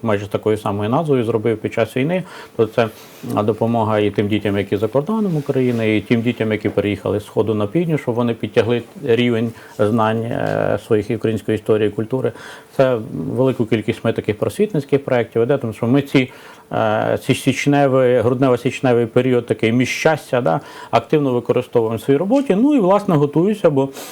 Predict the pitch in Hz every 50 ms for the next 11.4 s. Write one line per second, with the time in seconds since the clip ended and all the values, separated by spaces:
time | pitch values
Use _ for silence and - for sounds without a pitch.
0 | - - - - - 131 123 120 113 110 113 113 110 107 107 104 110 113 113 110
1 | 113 110 107 - - 123 - - 127 117 113 113 107 - - 120 117 143 202 196
2 | - 180 170 165 156 - - - - - _ 101 104 117 113 113 120 131 123 -
3 | - 117 113 113 113 110 113 117 113 110 110 107 107 107 107 107 104 104 107 104
4 | 104 101 98 113 139 139 139 - 135 127 113 - 135 120 120 135 180 190 190 -
5 | 151 135 135 120 120 117 120 120 - - 123 - 139 117 - - 123 117 113 120
6 | 113 117 120 123 120 - 120 113 110 - - 120 113 - - 123 123 190 196 262
7 | 240 226 226 220 - - - - - - - - - - - - 131 139 123 123
8 | 117 117 113 110 110 120 123 127 123 117 - - - 110 104 - 180 196 196 202
9 | - - 165 156 151 - 139 139 - 143 135 135 - 131 123 127 127 123 127 131
10 | 131 127 127 - 147 - 208 220 196 185 - - - - - - - - - -
11 | 139 156 165 156 151 147 143